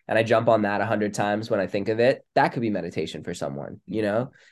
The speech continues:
Like, it's, it's really just whatever it is that works for you, and it could change every day, but just taking a couple minutes, one minute, five minutes, everybody has, you know, two minutes in a day to just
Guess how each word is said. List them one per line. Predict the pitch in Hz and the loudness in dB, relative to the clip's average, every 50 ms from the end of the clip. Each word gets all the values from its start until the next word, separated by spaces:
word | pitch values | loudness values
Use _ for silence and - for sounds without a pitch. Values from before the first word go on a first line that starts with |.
| _ _ - | _ _ 2
Like, | 120 120 117 117 - - | 4 4 4 4 2 2
it's, | 131 120 117 - - | 0 0 0 -2 -4
it's | - 123 120 120 113 | -2 -2 -2 -2 -2
really | 110 117 127 131 131 135 | 0 4 4 6 6 4
just | 120 110 110 104 - - | 4 2 -2 -2 -2 -4
whatever | 107 104 107 104 104 107 107 113 120 | -2 0 2 2 2 0 2 2 4
it | 120 113 | 4 4
is | 110 107 104 | 2 0 0
that | 101 90 | -4 -4
works | 95 98 95 - | -4 -6 -6 -6
for | - 98 | -6 -4
you, | 90 92 98 107 | -2 0 2 2
and | 107 98 | 0 0
it | - - | -2 -6
could | - 73 | -10 -12
change | 71 - 95 101 107 101 | -6 -4 -2 -2 0 0
every | 101 95 82 92 | -2 -2 -2 -4
day, | 87 90 90 90 92 98 | -4 -2 0 2 2 2
but | 110 104 101 95 92 - | 2 2 0 -2 -2 -2
just | - 110 101 - - _ _ _ _ _ _ _ - | -4 -6 -6 -6 -8 _ _ _ _ _ _ _ -8
taking | - 147 135 135 135 - 147 147 143 143 143 143 147 - - _ _ _ _ | 0 2 2 2 2 2 2 2 2 2 0 -2 -4 -10 -16 _ _ _ _
a | - 104 | -10 -10
couple | - - - 123 123 123 143 139 | -8 -4 -2 -2 0 2 4 4
minutes, | 139 135 131 131 127 123 120 - - - | 4 4 4 2 0 -2 -4 -8 -10 -10
one | - - 107 123 135 143 | -6 0 0 2 2 2
minute, | 143 143 135 135 135 135 131 135 - _ _ _ _ - | 2 2 4 4 2 2 0 -4 -8 _ _ _ _ -4
five | - 120 127 139 131 | 2 4 4 6 6
minutes, | 135 135 131 127 127 120 - - | 4 2 0 0 -2 -4 -8 -4
everybody | - 123 139 143 147 135 131 127 120 | 0 2 2 4 4 4 4 2 2
has, | 120 117 110 107 - - - | 2 0 -2 -4 -10 -14 -10
you | 139 113 98 | -6 -4 -4
know, | 90 90 90 90 95 - - | -2 -2 -2 -4 -6 -8 -10
two | - - 123 117 | -8 -2 -2 0
minutes | 101 98 95 92 87 76 71 - - | 0 0 -2 -4 -4 -6 -8 -8 -6
in | 90 90 | -6 -6
a | 85 | -6
day | 87 - 95 85 78 73 60 60 - _ _ _ _ _ _ _ - | -4 -4 -2 -2 -2 -2 -4 -8 -12 _ _ _ _ _ _ _ -2
to | - 131 | 0 0
just | 120 107 123 120 113 107 - - - - | 2 4 4 4 4 4 2 -8 -12 -16